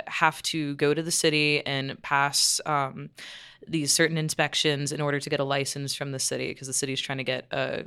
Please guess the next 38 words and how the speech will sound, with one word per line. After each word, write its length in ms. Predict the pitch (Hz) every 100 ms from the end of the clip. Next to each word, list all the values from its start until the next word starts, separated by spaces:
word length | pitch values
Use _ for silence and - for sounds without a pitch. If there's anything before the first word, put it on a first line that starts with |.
| -
a 160 | - -
good 280 | - 156 -
count 500 | 165 151 151 - -
on 140 | - 151
the 40 |
amount 200 | 147 147
of 40 | 143
apartments, 720 | 143 151 143 147 139 - - - - - -
uh, 220 | 147 139
here 240 | 135 156 151
in 140 | 147
Denver, 380 | 147 139 139 139
and 180 | 135 139
also 300 | 135 135 -
to 60 | 139
make 160 | 127
sure 140 | - 135
that 100 | -
there's 220 | 135 -
kind 160 | - 131
of, 60 |
like, 140 | 123 117
a, 160 | 127 -
a 80 |
baseline 520 | 143 135 135 - 135 131
standard 340 | - 131 127
of 100 | 123
living 220 | 143 - 85
across 360 | - - -
the 80 | -
board. 300 | - - 220 - - - -
Um, 320 | 160 131 - -
so 360 | - 160 139 -
since 320 | - 185 -
then, 420 | 180 175 175 175
they've, 340 | 165 156 151 147
uh, 460 | 151 139 131 - - _ _ -
all, 180 | 160